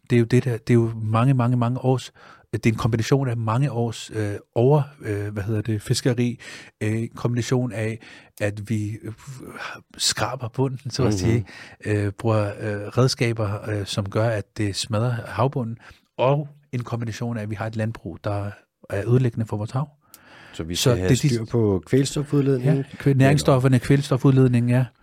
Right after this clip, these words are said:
Speaker 2: Og selvfølgelig også udledning. Der er jo noget udvaskning af nogle
Speaker 1: Ja,
Speaker 2: pesticider,
Speaker 1: ja, ja,
Speaker 2: og der er jo
Speaker 1: ja.
Speaker 2: også en del krabstyr og leddyr i
Speaker 1: Mm.
Speaker 2: havet, som ikke bryder sig om den slags.
Speaker 1: Nej.
Speaker 2: Øhm,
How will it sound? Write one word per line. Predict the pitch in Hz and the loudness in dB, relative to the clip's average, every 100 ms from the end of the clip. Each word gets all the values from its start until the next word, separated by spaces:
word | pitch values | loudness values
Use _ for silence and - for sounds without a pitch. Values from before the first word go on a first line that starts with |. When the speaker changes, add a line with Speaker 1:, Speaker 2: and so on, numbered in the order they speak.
| - - | -8 -2
Speaker 2:
Og | 95 | -2
selvfølgelig | 80 104 98 | 0 2 4
også | 95 95 | 2 4
udledning. | 95 110 101 92 | 4 4 2 -2
Der | 80 | 0
er | 82 | 2
jo | 120 | 4
noget | 107 90 - | 4 2 0
udvaskning | 101 90 107 87 92 | 0 2 2 2 -4
af | 90 | -6
nogle | 85 92 | -4 2
Speaker 1:
Ja, | |
Speaker 2:
pesticider, | 143 160 95 107 127 98 | 2 2 -2 0 2 2
Speaker 1:
ja, | 101 | 2
ja, | 123 | 0
Speaker 2:
og | |
der | 104 | -2
er | 85 | 0
jo | 104 | 2
Speaker 1:
ja. | |
Speaker 2:
også | 104 98 - - | 2 0 -6 -6
en | 95 | -4
del | 120 104 | -4 -2
krabstyr | 95 92 - 113 | -4 -4 -2 0
og | |
leddyr | 98 98 95 117 | 2 2 0 -2
i | 101 | 0
Speaker 1:
Mm. | |
Speaker 2:
havet, | 95 95 104 | 0 -2 -2
som | 104 95 - | -4 -4 -6
ikke | - 131 - | -10 -12 -6
bryder | 113 95 | -4 -2
sig | 95 | -2
om | |
den | 95 - | -4 -4
slags. | 98 95 - - | -4 -4 -6 -12
Speaker 1:
Nej. | 143 147 - _ | -12 -12 -18 _
Speaker 2:
Øhm, | 107 95 90 87 | 2 2 2 0